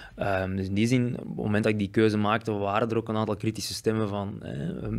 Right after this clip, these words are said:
bijklussen in het buitenland. Ja, ik bedoel, mijn denken stopt niet in, in, in Baarle-Hertog, hè. Ik bedoel, ik bedoel, vanaf Baarle-Nassau kan ik, kan ik, kan ik ook denken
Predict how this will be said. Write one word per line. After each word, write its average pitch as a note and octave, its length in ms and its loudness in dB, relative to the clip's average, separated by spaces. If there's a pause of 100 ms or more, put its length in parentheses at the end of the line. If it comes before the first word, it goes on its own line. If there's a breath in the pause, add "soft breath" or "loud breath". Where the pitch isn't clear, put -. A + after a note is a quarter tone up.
bijklussen G#2 720 -2
in G2 60 2
het F#2+ 160 -2
buitenland. A2+ 420 2
Ja, A2+ 200 0
ik - 60 -12
bedoel, G2 260 -2 (240 loud breath)
mijn G2+ 220 2
denken A2+ 260 2
stopt - 340 0
niet A#2+ 200 2
in, G#2 280 -2
in, F#2+ 320 -2 (220 loud breath)
in G#2 160 0
Baarle-Hertog, G2+ 960 2
hè. A#2+ 160 0 (640 loud breath)
Ik - 140 -10
bedoel, G#2+ 320 4 (420)
ik - 220 -8
bedoel, - 320 -2
vanaf G#2+ 280 2
Baarle-Nassau G#2 640 6
kan G#2+ 200 2
ik, G2+ 280 -4
kan G#2 160 2
ik, G#2 100 0 (160)
kan G#2+ 140 6
ik G#2 160 2
ook B2 300 8
denken A2+ 240 6